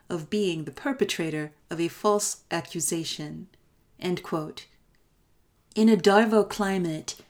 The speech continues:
no amount of evidence will suffice as proof of the abuser's transgressions. The targeted person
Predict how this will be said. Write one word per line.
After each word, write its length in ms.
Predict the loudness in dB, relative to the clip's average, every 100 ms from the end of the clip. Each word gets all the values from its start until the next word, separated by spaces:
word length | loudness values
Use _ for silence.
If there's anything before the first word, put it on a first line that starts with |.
| -6
no 320 | 2 4 6
amount 440 | 4 4 2 0 -4
of 200 | -6 -4
evidence 540 | -4 -2 -2 -2 -4 -2
will 60 |
suffice 720 | -2 -4 -6 -2 -2 -2 -4 -8
as 240 | -8 -10
proof 420 | -2 2 2 0
of 140 | -8 -6
the 120 | -6
abuser's 540 | -4 0 0 0 -6
transgressions. 1040 | -6 -8 -6 -6 -6 -6 -8 -10 -10 -14 -18 _ _ _ _ _ 0
The 100 | 2
targeted 560 | 6 6 6 6 6
person 600 | 2 0 0 -2 -6 -6